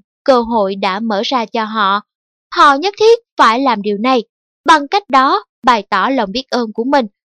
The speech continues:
mà đến lượt nó sẽ đảm bảo cho họ dòng chảy đối lưu, tức là sự thịnh vượng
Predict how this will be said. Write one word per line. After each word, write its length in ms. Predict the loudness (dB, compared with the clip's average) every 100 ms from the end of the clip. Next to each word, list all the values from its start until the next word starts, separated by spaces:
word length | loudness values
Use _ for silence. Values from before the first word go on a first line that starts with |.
| _ _ -4 2
mà 160 | 2
đến 160 | 2 0
lượt 200 | 0 0
nó 300 | -4 -2 -2
sẽ 220 | -2 -2 -2
đảm 180 | -2
bảo 240 | -2 -2 -4
cho 180 | -2 -2
họ 320 | -2 -4 -4 -4
dòng 240 | -4 -4 -8
chảy 240 | -8 -4
đối 240 | -2 0 2
lưu, 260 | 2 0 -4 _ _ _
tức 180 | 0 2
là 220 | 0 0
sự 180 | -2 -4
thịnh 240 | -4 -8 -6
vượng 240 | -4 -4